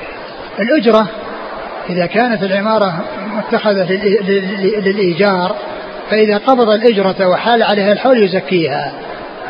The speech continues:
وأما عين الر-، العمارة فإنه لا زكاة فيها ما دام أنها موعدة البيع، لأن العمارات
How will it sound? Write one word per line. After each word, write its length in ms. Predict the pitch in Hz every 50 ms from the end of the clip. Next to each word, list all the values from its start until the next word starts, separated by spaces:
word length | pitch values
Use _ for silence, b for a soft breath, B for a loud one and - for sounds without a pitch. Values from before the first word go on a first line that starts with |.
| - -
وأما 460 | 196 226 254 262 247 240 233 214 190
عين 300 | 170 202 254 269 247 233
الر-، 540 | 220 202 233 226 226 233 220 226 220 240 226
العمارة 400 | 202 180 214 214 233 254 262 247
فإنه 320 | 196 247 262 262 240 262
لا 120 | 285 285 247
زكاة 360 | 220 214 - 202 196 196 196
فيها 300 | 170 185 170 135 117 117 170
ما 80 | 185
دام 200 | 185 185 214 214
أنها 160 | 220 196 202 208
موعدة 440 | 208 226 226 190 214 202 208 -
البيع، 280 | 196 208 180 190 180 147 - - - - - - - - - - - - - - - - - - - - -
لأن 380 | 165 165 180 190 202 208 208 202
العمارات 880 | 196 190 202 196 202 190 175 196 196 190 190 190 208 220 226 214 196